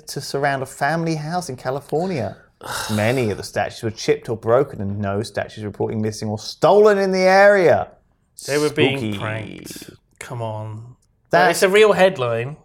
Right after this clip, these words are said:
Speaker 2: Doesn't mean the story's real. It means, you know, it was
Speaker 1: It's a cool
Speaker 2: reported.
Speaker 1: prank.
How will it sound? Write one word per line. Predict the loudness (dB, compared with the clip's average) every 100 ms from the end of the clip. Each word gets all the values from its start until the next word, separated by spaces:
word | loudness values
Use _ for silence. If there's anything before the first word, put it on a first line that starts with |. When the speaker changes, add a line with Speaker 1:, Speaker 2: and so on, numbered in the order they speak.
| _ _ _ -20 0
Speaker 2:
Doesn't | 4 4
mean | 4 2
the | 0
story's | 4 6 6 4 0
real. | -8 -8 -6 -8 -10 _ _ _ _ _ _ _ _ _ -6
It | -2
means, | 0 -2 -6 -14 -8
you | -2
know, | 0 -2 -4
it | -8
was | -8 -6
Speaker 1:
It's | -4 -4
a |
cool | 0 2 2
Speaker 2:
reported. | 4
Speaker 1:
prank. | 4 2 -4 -14